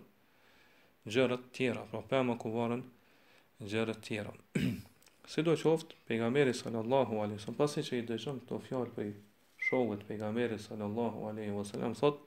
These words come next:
"Allahu akbar, innaha sunan." Allahu është më i madhi. Vërtet këto janë rrugë që ndiqen.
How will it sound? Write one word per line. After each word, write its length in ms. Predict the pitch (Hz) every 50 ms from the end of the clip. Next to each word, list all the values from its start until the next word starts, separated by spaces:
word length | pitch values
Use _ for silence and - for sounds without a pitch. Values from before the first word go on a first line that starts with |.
| - - - - - - - - - - -
"Allahu 600 | 113 110 110 110 117 120 117 110 104 110 104 - -
akbar, 320 | - - - - - - - -
innaha 440 | - - 127 120 113 107 104 107 104
sunan." 360 | 104 - - 104 104 - - - - _
Allahu 540 | - 110 104 104 110 117 120 120 113 113 113
është 160 | 113 - -
më 100 | 113 107
i 60 | 104 101 110
madhi. 260 | 117 107 98 104 101 98 101 - - _ _ _ _ _ - - - _ _ - -
Vërtet 420 | 104 98 - - 135 123 - -
këto 180 | - - 113 110
janë 240 | 107 110 104 101 98
rrugë 280 | 107 120 117 - - - -
që 120 | - 101
ndiqen. 380 | 95 107 107 104 104 - -